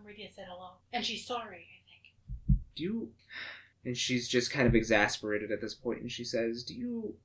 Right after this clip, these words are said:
Speaker 2: know any of the dangers of summoning these visions?"
Speaker 1: Um, sometimes they blow up my friends, and sometimes they heal my friends.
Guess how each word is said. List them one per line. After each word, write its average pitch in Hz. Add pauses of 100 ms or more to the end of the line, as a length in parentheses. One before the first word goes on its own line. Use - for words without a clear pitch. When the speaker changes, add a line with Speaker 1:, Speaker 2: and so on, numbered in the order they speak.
(100)
Speaker 2:
know 175
any 180
of 170
the 131
dangers 151
of 110
summoning 131 (200)
these 127
visions?" 104 (200)
Speaker 1:
Um, 269 (200)
sometimes 294
they 285
blow 247
up 254
my 233 (100)
friends, 220 (180)
and 208
sometimes 240
they 226
heal 220
my 320
friends. 208